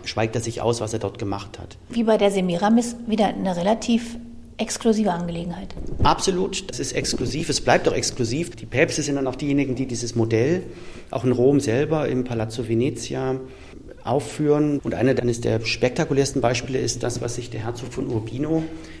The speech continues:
Speaker 1: Federico da Montefeltro, zwei Jahrzehnte später, in den siebziger Jahren des fünfzehnten Jahrhunderts, und er lässt sich diesen Garten auf einer hohen Substruktion, also der schwebt ja wirklich in der Luft, ja, das sind ja dreißig Meter, errichten. Der war so funktional, dort hatte man sogar ein Loch,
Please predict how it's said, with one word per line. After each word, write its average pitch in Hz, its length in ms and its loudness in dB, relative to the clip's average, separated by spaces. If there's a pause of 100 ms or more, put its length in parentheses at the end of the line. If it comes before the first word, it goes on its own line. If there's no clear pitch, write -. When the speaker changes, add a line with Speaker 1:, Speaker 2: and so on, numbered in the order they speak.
Speaker 1:
Federico 120 480 -2
da 113 100 0
Montefeltro, 117 920 2 (180)
zwei 113 220 -2
Jahrzehnte 107 420 -2
später, 127 340 -2
in 127 60 -2
den 110 140 0
siebziger 127 400 -4
Jahren 113 200 2
des 113 120 -4
fünfzehnten 127 420 -6
Jahrhunderts, 127 400 -4 (540)
und 113 100 -2
er 107 80 6
lässt 123 280 2
sich - 120 -4
diesen 120 240 2
Garten 135 540 2 (220)
auf - 100 -18
einer 107 300 -6
hohen 143 280 8
Substruktion, 127 720 0
also 113 160 -2
der 127 140 4
schwebt 127 280 2
ja 113 120 2
wirklich 117 280 0
in 117 60 -4
der 107 100 -2
Luft, 110 380 -8
ja, 113 140 -6
das 113 100 -8
sind 110 140 -6
ja 107 80 -6
dreißig 107 400 -6
Meter, 110 340 -2 (360)
errichten. 127 680 -4 (320)
Der 113 120 2
war 107 100 4
so 120 100 0
funktional, 123 640 2
dort 120 160 -2
hatte 123 120 -2
man 117 160 4
sogar 110 240 0
ein 101 180 -2
Loch, 104 420 0